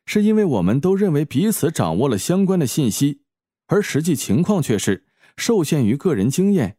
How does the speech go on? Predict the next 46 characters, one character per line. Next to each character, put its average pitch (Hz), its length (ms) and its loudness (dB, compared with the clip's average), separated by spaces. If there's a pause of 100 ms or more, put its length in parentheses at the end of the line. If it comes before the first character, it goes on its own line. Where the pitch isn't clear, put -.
(140)
认 170 260 0
知 175 220 2
和 151 180 -2
观 196 240 0
察 160 160 -2
角 80 240 -4
度 156 160 -2
等 85 160 0
因 90 160 0
素， - 240 -4 (600)
大 107 140 0
家 110 140 -2
看 131 340 -2
到 101 120 0
的 95 100 -2
现 131 340 0
状、 113 280 -2 (240)
得 170 160 2
出 196 120 -4
的 170 120 0
结 101 260 -2
论 175 260 0 (240)
并 156 200 0
不 127 100 0
尽 135 220 0
然 92 180 0
相 175 220 0
同。 85 320 -2 (1040)
我 127 80 2
把 123 140 0
这 143 120 0
种 107 140 0
现 117 220 0
象 92 240 0
称 117 180 -2
为 92 160 0
同 95 340 -2
床 87 240 -2
异 135 160 0
梦。 120 220 0 (880)
对 117 160 0
管 110 200 0
理 123 80 0
者 98 120 0
来 82 140 0
说， - 320 -4